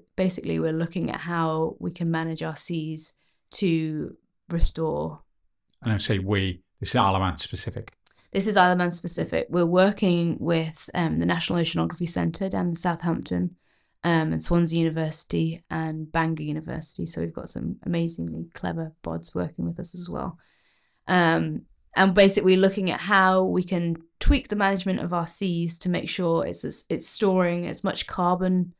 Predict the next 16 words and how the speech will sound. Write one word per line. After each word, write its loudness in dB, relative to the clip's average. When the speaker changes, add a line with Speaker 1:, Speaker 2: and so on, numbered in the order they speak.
Speaker 1:
um, -2
health, 0
you -4
know, 0
safely 2
in 0
its -4
habitats -6
by -6
restoring -2
and -4
protecting -10
those -8
habitats. -14
Um, -2
and -2